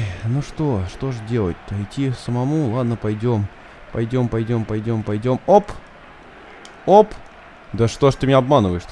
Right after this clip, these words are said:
сегодня? Нет, нет, нет, вот сейчас не получится. Сейчас не получится. Так, Рандон. Ну что ж ты так далеко мяч отпустил? Меня повалили опять все это. Это, н-, это в пределах нормы, как всегда считается.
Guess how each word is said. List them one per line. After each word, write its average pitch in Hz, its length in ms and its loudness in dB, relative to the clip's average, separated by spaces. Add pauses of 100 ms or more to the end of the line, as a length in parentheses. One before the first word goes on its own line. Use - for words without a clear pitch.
сегодня? 90 320 -4
Нет, 110 320 -2
нет, 101 220 -4
нет, 95 180 -2
вот 92 120 -8
сейчас 120 180 -4
не 113 80 -2
получится. 95 540 -6 (500)
Сейчас 101 100 -12
не 98 100 -4
получится. 147 500 -2
Так, - 260 4
Рандон. 131 480 6 (1600)
Ну 101 80 -6
что 123 140 -6
ж - 20 -8
ты - 120 -18
так 107 120 -8
далеко 117 260 -4
мяч 120 160 -2 (120)
отпустил? - 420 -12
Меня 131 160 4
повалили 156 500 4
опять 123 300 2
все 123 100 0
это. 107 160 -2
Это, 123 220 0
н-, 131 160 2
это 135 240 2
в - 40 -2
пределах 127 460 0
нормы, 117 300 2
как 92 160 -8
всегда 87 200 -8
считается. - 540 -2